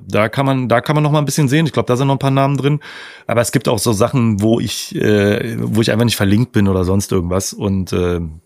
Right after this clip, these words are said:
da gehör-, kommen auch noch ein paar Artists dazu. Das ist gar nicht absichtlich, also ist gar nicht so Ghostwriting-Scheiße, sondern da ist einfach irgendein Registrierungsfehler oder irgend so ein Kack. Da gehören halt tausend Sachen immer dazu, damit das vernünftig registriert wird.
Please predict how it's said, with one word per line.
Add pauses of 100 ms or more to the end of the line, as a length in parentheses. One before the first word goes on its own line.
da
gehör-,
kommen
auch
noch
ein
paar
Artists
dazu.
Das
ist
gar
nicht
absichtlich,
also
ist
gar
nicht
so
Ghostwriting-Scheiße,
sondern
da
ist
einfach
irgendein
Registrierungsfehler
oder
irgend
so
ein
Kack.
Da
gehören
halt
tausend
Sachen
immer
dazu,
damit
das
vernünftig
registriert
wird.